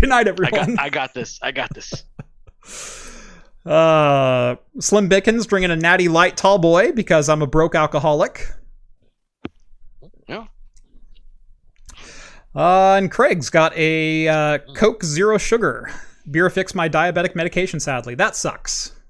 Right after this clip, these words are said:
Speaker 1: That sucks.
Speaker 2: Yeah, that is horrible.
Speaker 1: Yep. Yeah, I've, I've been on medications where I can't drink and, and
Speaker 2: Yep.
Speaker 1: whatnot. And it, again, it's not like I drink a lot.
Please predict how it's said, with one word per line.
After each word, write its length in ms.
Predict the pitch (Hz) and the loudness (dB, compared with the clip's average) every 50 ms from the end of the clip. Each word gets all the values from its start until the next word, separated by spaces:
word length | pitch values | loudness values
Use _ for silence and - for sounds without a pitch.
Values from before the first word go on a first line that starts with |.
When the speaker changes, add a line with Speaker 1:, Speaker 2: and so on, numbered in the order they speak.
| - - | -16 -8
Speaker 1:
That 200 | - 156 143 - | -6 -6 -6 -6
sucks. 160 | - - 117 | -8 -6 -6
Speaker 2:
Yeah, 340 | 117 113 107 107 107 104 104 101 - - _ - - - - - - - | -6 -4 -4 -4 -4 -4 -6 -8 -10 -20 _ -20 -20 -20 -20 -20 -16 -14
that 100 | 98 98 | -14 -14
is 160 | 98 95 - | -14 -16 -14
horrible. 360 | - 85 82 - - 80 - - | -14 -12 -10 -10 -10 -10 -12 -14
Speaker 1:
Yep. 280 | - 139 131 127 127 - - - - - | -10 -8 -6 -6 -6 -8 -10 -20 -10 -6
Yeah, 160 | 147 135 131 | -6 -4 -2
I've, 200 | 127 156 151 143 - | -2 -2 -2 -2 0
I've 160 | 170 175 156 | 0 0 2
been 120 | 175 170 | 2 0
on 140 | 160 156 151 | 0 0 0
medications 600 | 147 147 143 139 151 143 135 - 151 143 139 123 | 0 -2 -2 -2 -4 -4 -4 -4 -6 -8 -8 -8
where 180 | 127 135 131 131 | -8 -6 -4 -2
I 260 | 127 127 123 123 123 _ _ _ - | -2 -2 -4 -6 -8 _ _ _ -14
can't 320 | - - - 147 143 - - - | -6 -4 -4 -4 -4 -8 -12 -14
drink 420 | 143 139 135 135 135 131 127 - - - | -10 -8 -8 -8 -8 -10 -12 -14 -12 -10
and, 300 | 143 131 127 127 123 123 | -8 -8 -8 -8 -8 -8
and 120 | 123 110 - - - - - | -10 -10 -12 -16 -18 -18 -16
Speaker 2:
Yep. 120 | 185 147 139 | -14 -12 -10
Speaker 1:
whatnot. 420 | 127 127 127 127 123 120 120 123 - - 117 - - - | -8 -8 -8 -8 -8 -8 -10 -12 -14 -18 -20 -20 -12 -10
And 380 | 131 127 123 117 120 120 120 - _ 180 - _ _ _ _ | -8 -8 -8 -8 -10 -12 -14 -12 _ -16 -16 _ _ _ _
it, 120 | - - - _ _ _ _ | -16 -16 -16 _ _ _ _
again, 240 | - 269 320 254 180 | -2 0 0 0 -2
it's 140 | 165 160 - | -2 -4 -4
not 160 | 277 254 - | -8 -4 -2
like 200 | 185 180 170 - | -2 -2 0 0
I 60 | 165 | -2
drink 540 | 151 - 156 156 151 131 - - - - - _ _ _ - - - - _ - | -2 0 -2 -4 -4 -6 -10 -16 -18 -18 -20 _ _ _ -8 -8 -8 -18 _ -6
a 80 | 143 | -4
lot. 600 | 131 123 131 147 139 117 113 - _ - - - | -4 0 0 0 0 -2 -4 -10 _ -18 -18 -18